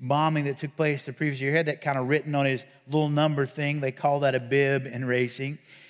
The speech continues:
He had those names written on his bib, and as he came around the corner to finish the race, man,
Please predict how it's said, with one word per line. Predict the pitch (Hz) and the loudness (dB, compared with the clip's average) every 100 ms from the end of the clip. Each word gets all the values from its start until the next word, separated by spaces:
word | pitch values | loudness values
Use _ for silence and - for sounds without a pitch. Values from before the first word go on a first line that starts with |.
| - | -16
He | - | -4
had | 165 196 | 0 6
those | 196 175 135 - _ - | 8 6 4 -10 _ -4
names | 151 180 170 135 | 0 2 2 2
written | 170 160 160 | 2 2 2
on | 156 | 2
his | 147 139 123 | 4 0 0
bib, | 127 156 156 143 | -2 2 4 2
and | 135 | -2
as | 127 | -6
he | |
came | 127 170 185 170 | -8 -2 0 2
around | 160 160 156 | 4 2 2
the | 147 | 0
corner | - 156 147 143 | -2 -2 0 -2
to | 139 | -4
finish | 131 - 160 151 - | -8 -2 -2 -2 -4
the | 143 | -2
race, | 143 143 135 - | 2 2 0 -2
man, | 127 127 131 | -2 0 0